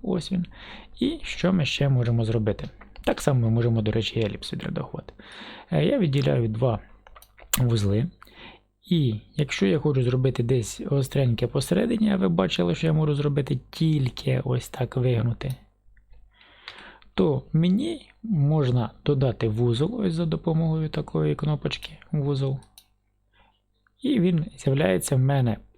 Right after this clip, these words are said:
рівно по центру від двох виділених. І тепер я знімаю виділення і тягну за ось цю. Все, ось в мене вже ніби як дах будиночка з'являється. Тобто такий спосіб.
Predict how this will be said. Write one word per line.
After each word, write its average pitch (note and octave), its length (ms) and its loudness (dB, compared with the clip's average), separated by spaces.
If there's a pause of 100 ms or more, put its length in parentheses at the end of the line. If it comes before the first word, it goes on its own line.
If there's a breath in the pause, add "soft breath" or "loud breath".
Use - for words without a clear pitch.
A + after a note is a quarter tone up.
(140)
рівно C#3 460 2 (180)
по C3 120 -2
центру F#3+ 640 0 (200)
від C3+ 440 0
двох G#2+ 400 -2
виділених. - 600 -4 (600 loud breath)
І E4+ 100 0
тепер A#2+ 560 0
я E3 140 4
знімаю A#2+ 380 2
виділення A2+ 640 0 (240)
і D3 200 2
тягну D#3 840 0
за B2+ 380 0 (480)
ось B2+ 280 -4
цю. C3 200 -10 (1400)
Все, - 300 -4
ось E4 320 -8 (120)
в D#3 40 -4
мене D3+ 240 0
вже A#2+ 120 0
ніби B2 260 0
як A2 140 -2
дах G#2+ 200 -2
будиночка A2 580 -4
з'являється. A2+ 520 -8 (1080 loud breath)
Тобто - 240 -10
такий C#3 340 0
спосіб. - 400 -12